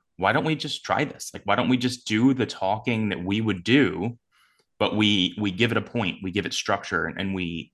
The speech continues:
we go and we really take a look at a team that, uh, we wanted to follow and we wanted to support." And that's,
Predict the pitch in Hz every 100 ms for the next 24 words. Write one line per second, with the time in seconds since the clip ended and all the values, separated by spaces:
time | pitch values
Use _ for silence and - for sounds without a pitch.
0 | _ 98 87 107 107 107 92 92 98 120
1 | 117 113 98 98 98 92 90 - 92 92
2 | 90 - _ _ _ _ - 98 92 87
3 | - _ _ - 95 92 90 104 101 101
4 | 101 98 98 92 90 107 117 110 110 110
5 | 113 113 117 127 180 - _ _ _ _
6 | _ _ 90 90 87 82 82 _ _ 90
7 | - - -